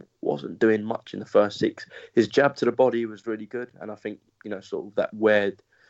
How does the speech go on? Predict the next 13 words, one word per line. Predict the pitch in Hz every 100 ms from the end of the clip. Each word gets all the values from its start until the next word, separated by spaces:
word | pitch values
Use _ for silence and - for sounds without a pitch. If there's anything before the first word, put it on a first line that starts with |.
| _ _ _ _
and | - 104 104
broke | 110 101 -
Povetkin | 113 104 - 117 101
down, | 101 98 98 _ - - _
leading | 107 107 101
to | -
the | 98
finish | - 104 95 101
in |
the | 98
seventh. | - 104 95 92 _ _
But, | 95 -
um, | 101 98 98